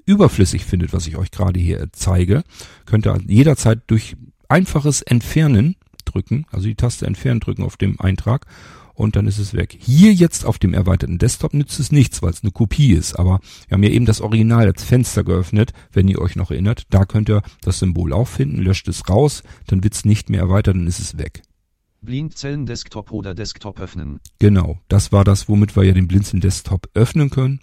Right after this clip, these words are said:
Speaker 1: Da sind diese Symbole hier auch alle drin. Dann, was ihr da löscht, das wird auch nicht mehr hier in der Erweiterung angezeigt.
Speaker 2: Desk, Bücher.
Speaker 1: Wir haben natürlich auch die Möglichkeit, dass wir Bücher lesen können. Hier ist die Bücherwurm-Bibliothek eins drinne.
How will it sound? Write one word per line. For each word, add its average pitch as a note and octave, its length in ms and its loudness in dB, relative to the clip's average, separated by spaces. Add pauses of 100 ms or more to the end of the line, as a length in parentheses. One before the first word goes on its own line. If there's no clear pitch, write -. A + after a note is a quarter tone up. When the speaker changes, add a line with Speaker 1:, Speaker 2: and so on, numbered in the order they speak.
(140)
Speaker 1:
Da F#2 100 0
sind F#2 180 0
diese F#2 180 2
Symbole F#2 440 0
hier F2+ 180 0
auch C3+ 200 -4
alle G#2 160 -2
drin. G#2+ 240 0
Dann, B2 320 2 (160)
was G2 180 2
ihr F#2+ 80 2
da B2 200 4
löscht, B2 440 0
das G2+ 220 -2
wird - 140 -6
auch G2 100 -2
nicht F#2+ 160 -2
mehr F#2+ 120 0
hier F#2+ 200 2
in F2+ 80 -2
der F2 80 0
Erweiterung F2 480 -4
angezeigt. - 600 -12 (380)
Speaker 2:
Desk, A2+ 260 -10
Bücher. B2 440 -10 (800)
Speaker 1:
Wir - 80 -6
haben F#2 60 0
natürlich D#2+ 280 -6
auch E2 40 -2
die - 100 -4
Möglichkeit, F2+ 760 0
dass - 220 -6
wir D#2+ 220 -2
Bücher D3+ 340 2
lesen C3 240 0
können. B2 260 -4
Hier G#2 200 -2
ist - 340 -8
die F2+ 300 0 (480)
Bücherwurm-Bibliothek A2+ 1400 2
eins G2 520 0
drinne. D#3+ 380 2